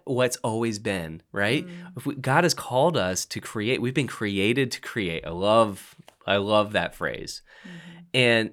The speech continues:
Speaker 1: if that is true, then we need to first be able to have s-, God speak into what this potentially could look like. And if we're so busy
Speaker 2: Mm.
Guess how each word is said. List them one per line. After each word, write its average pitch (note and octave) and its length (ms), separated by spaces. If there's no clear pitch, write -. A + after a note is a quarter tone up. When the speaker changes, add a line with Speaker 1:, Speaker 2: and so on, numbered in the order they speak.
Speaker 1:
if A#2+ 200
that D3 300
is A2 140
true, D#2 680
then G#2 540
we G#2+ 220
need G#2+ 280
to G#2 100
first - 560
be G2+ 160
able F#2+ 340
to - 160
have G2 200
s-, - 260
God F#2+ 360
speak - 440
into A2 560
what F#2+ 260
this G#2 160
potentially F#2 680
could F#2+ 440
look F2+ 360
like. - 400
And G#2+ 100
if G2 160
we're G#2 80
so A#2+ 380
busy A#2+ 760
Speaker 2:
Mm. E3 400